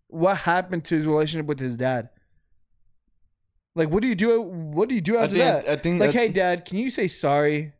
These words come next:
Speaker 1: You fucked my girlfriend."
Speaker 2: Yeah.
Speaker 1: Your dad says, "Fuck you, you little bitch."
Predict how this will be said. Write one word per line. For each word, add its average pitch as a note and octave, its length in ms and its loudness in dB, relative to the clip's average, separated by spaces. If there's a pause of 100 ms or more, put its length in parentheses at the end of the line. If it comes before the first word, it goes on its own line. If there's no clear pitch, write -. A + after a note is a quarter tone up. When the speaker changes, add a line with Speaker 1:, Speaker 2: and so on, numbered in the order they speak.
(140)
Speaker 1:
You E3+ 80 -8
fucked G3+ 260 -2
my D3 120 -4
girlfriend." B2+ 640 -6
Speaker 2:
Yeah. A#2+ 160 -20 (480)
Speaker 1:
Your D#3 80 -4
dad C3+ 180 0
says, C3 180 -6
"Fuck C3+ 340 -4
you, B2 340 -4
you B2 120 -12
little A2+ 180 -6
bitch." A#2 440 -8